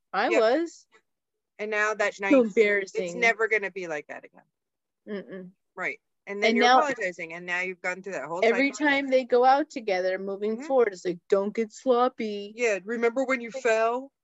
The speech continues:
Speaker 2: Like, yeah.
Speaker 1: And that, that's something I love about you so much, and I'm so grateful that, like, I've, I've done some s-, stupid
Speaker 2: Mm.
Speaker 1: shit.
Speaker 2: Yeah.
Speaker 1: And, um,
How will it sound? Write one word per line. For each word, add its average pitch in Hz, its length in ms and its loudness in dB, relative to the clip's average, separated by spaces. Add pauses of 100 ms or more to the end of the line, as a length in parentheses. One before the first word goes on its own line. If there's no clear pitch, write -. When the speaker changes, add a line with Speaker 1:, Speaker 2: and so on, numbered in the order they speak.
(380)
Speaker 2:
Like, 202 360 -2 (260)
yeah. 226 100 0
Speaker 1:
And 285 60 6
that, 277 140 4 (180)
that's 330 180 8
something 392 380 0
I 277 100 6
love 240 200 6
about 233 320 4
you 202 180 -8
so 240 440 -2
much, 208 400 2
and 202 120 -4
I'm 190 60 -10
so 208 220 2
grateful 208 600 0
that, 202 200 2
like, 185 220 -2
I've, 214 240 2 (280)
I've 277 160 0
done 285 220 0
some 190 160 -12
s-, - 300 -18 (920)
stupid 220 640 -2
Speaker 2:
Mm. - 40 -14
Speaker 1:
shit. 151 380 -4 (400)
Speaker 2:
Yeah. 165 180 -10 (680)
Speaker 1:
And, 208 420 0
um, 185 540 0